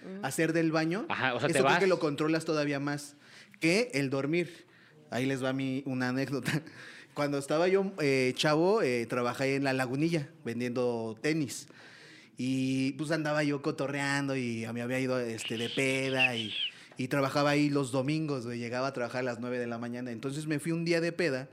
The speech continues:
Speaker 2: no dormí llegué a la, la, llegué a trabajar al, a La Lagunilla, estuve chambeando y me, ya cuando me fui a mi casa,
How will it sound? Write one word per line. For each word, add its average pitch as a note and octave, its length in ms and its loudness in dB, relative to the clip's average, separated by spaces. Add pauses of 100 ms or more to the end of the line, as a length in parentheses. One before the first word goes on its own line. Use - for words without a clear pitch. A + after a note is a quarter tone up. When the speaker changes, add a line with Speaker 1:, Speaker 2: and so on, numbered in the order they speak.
(460)
Speaker 2:
no C#3 240 0
dormí D#3+ 560 0 (320)
llegué B2 320 -2
a C#3 60 0
la, D3+ 140 2
la, C3+ 300 -2
llegué A#2 260 -2
a C#3 60 -2
trabajar D3 420 0
al, C#3+ 180 0
a B2+ 60 0
La A#2+ 120 0
Lagunilla, C3 540 -2 (440)
estuve C#3+ 380 -2
chambeando D3+ 600 0
y B2+ 100 -4
me, A2+ 640 -4
ya C3 220 -2
cuando E3 280 0
me D#3+ 160 -4
fui E3 160 -4
a D#3+ 60 -2
mi F3 140 -4
casa, F3 420 -2